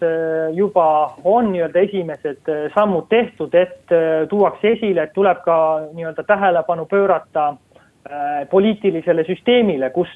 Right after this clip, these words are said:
ne-, kus, äh, kus kohast see tehnoloogia pärineb. Ja, ja noh, see on kindlasti oluline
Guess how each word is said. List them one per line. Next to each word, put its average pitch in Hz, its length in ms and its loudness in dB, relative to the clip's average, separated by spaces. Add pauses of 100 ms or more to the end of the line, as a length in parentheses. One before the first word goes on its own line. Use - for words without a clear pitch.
ne-, 139 320 -4
kus, 208 160 2 (160)
äh, 143 320 0
kus 196 240 2
kohast 180 400 2
see 160 160 -2
tehnoloogia 165 560 2
pärineb. 165 460 -2 (420)
Ja, 156 240 0
ja 160 160 -2
noh, 170 240 -4
see 220 160 2
on 190 160 0
kindlasti 196 640 -2
oluline 175 560 2